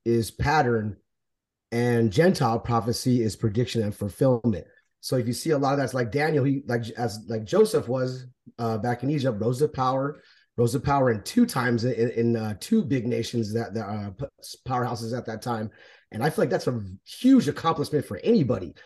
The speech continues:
You probably knew several different languages. This guy was the man. He's like, "That's, that's awesome." I, I, I don't think I could ever do that.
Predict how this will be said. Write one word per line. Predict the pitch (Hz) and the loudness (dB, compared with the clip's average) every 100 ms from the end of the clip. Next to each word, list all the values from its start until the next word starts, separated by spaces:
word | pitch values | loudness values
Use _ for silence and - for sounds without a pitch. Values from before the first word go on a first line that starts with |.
| - _ _ _ 123 | -20 _ _ _ -12
You | 113 | 0
probably | - 151 156 | 2 4 4
knew | 131 | 2
several | - 175 175 | 2 2 4
different | 165 156 | 4 4
languages. | 165 165 160 147 165 127 | 4 4 2 2 0 0
This | 139 | -2
guy | 170 | 0
was | 127 98 | 0 -2
the | 104 | -4
man. | 110 139 113 - - | -6 -6 -6 -10 -12
He's | 127 120 | -8 -4
like, | 127 110 101 - 104 - | -2 -2 -6 -12 -12 -10
"That's, | - 135 - - - - | -4 -4 -4 -12 -14 -8
that's | 127 - | -8 -4
awesome." | 131 127 95 82 - | -2 -2 -6 -12 -14
I, | 92 - 117 | -12 -8 -4
I, | - | -4
I | 120 | -2
don't | 143 120 | -2 -4
think | - 110 | -6 -6
I | 120 | -4
could | 101 | -6
ever | 92 | -6
do | 95 | -6
that. | 98 104 | -6 -8